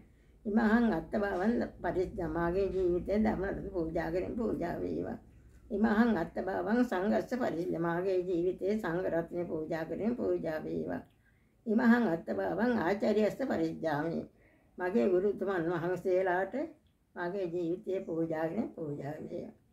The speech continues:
බුද්ධ රත්නයෙන්ද, ධර්ම රත්නයෙන්ද, සංඝ රත්නයෙන්ද, රත්නත්‍රේ යම් කිසි වර වැඩ සිටි ගුරු, ගුරුවරු දෙමාපියන්ගෙන්ද යම් කිසි වරදක් සිදු වෙච්ච වේ නම් මට සමාව ලැබෙන තේක්වා. මේ ආසනයේදීම මට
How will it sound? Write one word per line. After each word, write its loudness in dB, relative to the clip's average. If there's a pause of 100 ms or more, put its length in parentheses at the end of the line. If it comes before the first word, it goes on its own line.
(440)
බුද්ධ -2
රත්නයෙන්ද, 4 (220)
ධර්ම 2
රත්නයෙන්ද, 2 (120)
සංඝ 0
රත්නයෙන්ද, 0 (100)
රත්නත්‍රේ 0
යම් 2
කිසි 0
වර 2
වැඩ 2
සිටි 2
ගුරු, 2 (240)
ගුරුවරු 6
දෙමාපියන්ගෙන්ද 4 (540)
යම් 0
කිසි 4
වරදක් 2
සිදු 0
වෙච්ච 0
වේ 2
නම් 0
මට 0
සමාව 0
ලැබෙන 0
තේක්වා. -2 (460)
මේ 2
ආසනයේදීම 6
මට 0